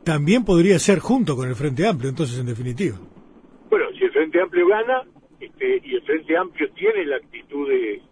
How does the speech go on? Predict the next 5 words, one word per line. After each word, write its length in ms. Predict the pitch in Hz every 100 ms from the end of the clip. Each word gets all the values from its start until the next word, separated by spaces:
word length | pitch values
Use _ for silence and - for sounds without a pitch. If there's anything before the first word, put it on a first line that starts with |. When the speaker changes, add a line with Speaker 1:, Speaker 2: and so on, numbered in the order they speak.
| -
Speaker 2:
de 120 | -
buscar 400 | 185 - 147 139
acuerdos, 560 | 127 143 175 165 190 - - - _ _ _
que 80 | -
repito, 600 | 120 131 170 220 - 107